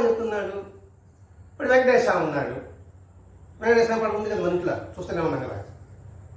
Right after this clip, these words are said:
ఆయన రెండు ఒక చెయ్యి ఎలా ఉంది, ఒక చెయ్యి ఎలా ఉంది, వెంకటేశ్వర స్వామి చెయ్యి ఒక చెయ్యి ఇలా ఉంది, ఒక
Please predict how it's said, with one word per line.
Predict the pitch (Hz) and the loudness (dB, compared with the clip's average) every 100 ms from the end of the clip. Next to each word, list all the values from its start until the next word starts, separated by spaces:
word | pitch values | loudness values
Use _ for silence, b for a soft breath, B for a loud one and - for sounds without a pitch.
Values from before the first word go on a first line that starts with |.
| - - - - - - 196 | -20 -20 -20 -20 -20 -10 2
ఆయన | 226 226 | 4 6
రెండు | 240 262 214 | 4 2 0
ఒక | - | -2
చెయ్యి | 247 226 | 4 6
ఎలా | 208 202 | 6 4
ఉంది, | 233 | 2
ఒక | 180 | 0
చెయ్యి | 180 165 | 0 0
ఎలా | - 120 | 0 -6
ఉంది, | 107 104 - - - - - - - - - - - - - - - 190 | -10 -14 -18 -20 -20 -20 -20 -20 -20 -20 -20 -20 -20 -20 -20 -20 -8 0
వెంకటేశ్వర | 220 226 196 180 | 2 2 2 0
స్వామి | 196 185 | -2 -2
చెయ్యి | 147 - | -2 -4
ఒక | - | -6
చెయ్యి | 220 220 | -4 -2
ఇలా | 160 143 | 0 0
ఉంది, | 123 - - - - - - - - - - - - | -2 -8 -14 -20 -20 -20 -20 -20 -20 -20 -20 -20 -10
ఒక | - | -2